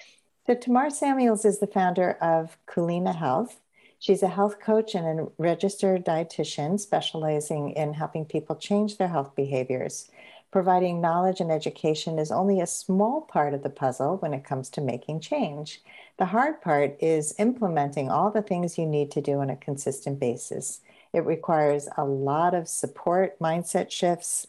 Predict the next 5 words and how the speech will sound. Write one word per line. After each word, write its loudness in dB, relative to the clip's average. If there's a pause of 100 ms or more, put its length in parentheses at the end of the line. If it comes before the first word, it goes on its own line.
action-focused -2
goals, 0 (320)
collaboration, -2
and -2
motivation. -2